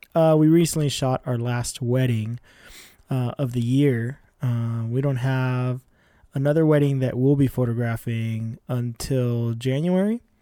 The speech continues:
Um, this weekend, I'm gonna be second shooting, uh, for my friend Hannah.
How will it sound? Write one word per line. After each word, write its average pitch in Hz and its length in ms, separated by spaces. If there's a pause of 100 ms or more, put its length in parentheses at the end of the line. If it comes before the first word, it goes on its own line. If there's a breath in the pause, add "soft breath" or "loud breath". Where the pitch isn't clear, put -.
(360)
Um, 127 600
this 160 240
weekend, 175 760
I'm 139 180
gonna 143 180
be 139 600
second 160 500
shooting, 143 640 (480 loud breath)
uh, 120 760
for 120 680
my 120 140
friend 160 200
Hannah. 143 360